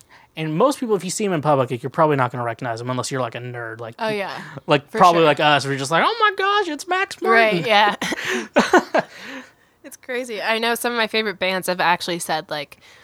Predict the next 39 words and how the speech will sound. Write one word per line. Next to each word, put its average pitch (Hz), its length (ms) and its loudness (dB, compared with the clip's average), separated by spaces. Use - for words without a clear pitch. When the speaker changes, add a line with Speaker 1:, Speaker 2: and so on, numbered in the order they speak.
Speaker 2:
their 190 160 2
labels 175 300 -2
have 175 80 -4
been 165 100 -8
like, 160 140 -10
"You 175 80 -4
need 185 140 -6
to - 100 -14
write 165 200 0
with 175 140 -2
him," 156 100 -6
and 151 120 -8
they've 160 120 -6
said 156 240 -8
no 180 360 -2
because 185 260 -8
they 180 100 -2
don't 190 280 -2
want 165 280 -4
to 185 120 0
have 160 380 2
some, 165 480 -6
Speaker 1:
Mm-hmm. 147 180 -6
Speaker 2:
um, 170 480 -8
very, 185 340 -6
like, 151 140 -10
formulated 175 680 -6
hit. 175 300 -8
Like, 170 140 -10
they 170 80 -6
wanna 170 200 -6
stay 170 160 -6
true 165 280 -8
to - 120 -10
their 170 160 -6
own 170 160 -6
music. 151 380 -6
Speaker 1:
Mm-hmm. 147 80 -6
Speaker 2:
And 165 200 -6